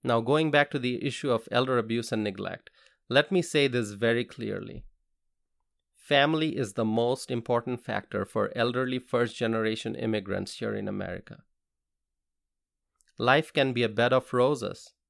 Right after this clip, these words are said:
if they have loving families, or life can be extremely hard and full of abuse and neglect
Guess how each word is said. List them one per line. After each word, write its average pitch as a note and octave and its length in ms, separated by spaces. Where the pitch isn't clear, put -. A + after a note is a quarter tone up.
if A2 180
they A2+ 160
have A2 160
loving G#2 340
families, G2 680
or C#3 500
life A#2 320
can A2+ 180
be A2 160
extremely E3 640
hard F#2 440
and A#2 160
full E3+ 240
of D#3+ 160
abuse C3 380
and B2 120
neglect G2+ 520